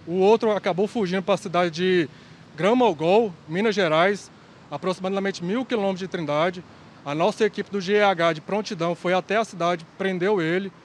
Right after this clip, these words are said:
O outro autor, a gente acabou não conseguindo prendê-lo, porque ele foi pra cidade do Marabá, e lá em Marabá a facção rival conseguiu encontrar ele e acabou matando ele lá por retaliação à morte dos dois jovens em Trindade.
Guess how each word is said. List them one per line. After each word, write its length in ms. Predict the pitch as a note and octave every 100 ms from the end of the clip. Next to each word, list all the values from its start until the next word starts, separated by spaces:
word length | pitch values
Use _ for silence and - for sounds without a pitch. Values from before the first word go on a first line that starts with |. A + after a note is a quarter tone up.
| - - - -
O 120 | D3+
outro 240 | F#3+ G#3+ G#3+
autor, 340 | F#3 F#3+ G3
a 80 | F3+
gente 160 | F3
acabou 420 | F#3+ F#3+ F3+ G3+ -
não 300 | E3 E3 A#3
conseguindo 340 | B3 - G3 G3
prendê-lo, 680 | A3 A#3 F#3 D#3 F#3 A#3 G#3+ - - - -
porque 160 | D3+ F3+
ele 100 | F#3
foi 120 | G3
pra 140 | G3+
cidade 280 | - F3 F#3
do 60 | F3
Marabá, 640 | G3+ A3+ E3+ D3 D#3+ G#3 - - -
e 60 | D3+
lá 180 | D3+ F#3
em 40 |
Marabá 420 | G#3 A3+ G#3 E3
a 40 | F3
facção 320 | G3 - G3
rival 240 | F#3+ E3+
conseguiu 380 | D#3+ F3 E3+ F3
encontrar 480 | G3+ G#3 G3 G3+ F3
ele 340 | D3+ F3+ G#3+ - - - -
e 40 |
acabou 320 | D3+ D#3+ F3
matando 340 | F#3 G3+ G3+ F#3+
ele 80 | E3+
lá 100 | E3+
por 200 | G3 E3+
retaliação 640 | F#3+ G3+ G3+ G3 - F3
à 60 | F#3
morte 280 | F3+ F3+
dos 180 | F3+ G3
dois 220 | E3+ G3
jovens 320 | F3 E3+ F3 F3+
em 60 |
Trindade. 520 | F#3 A3+ F3+ C3+ C3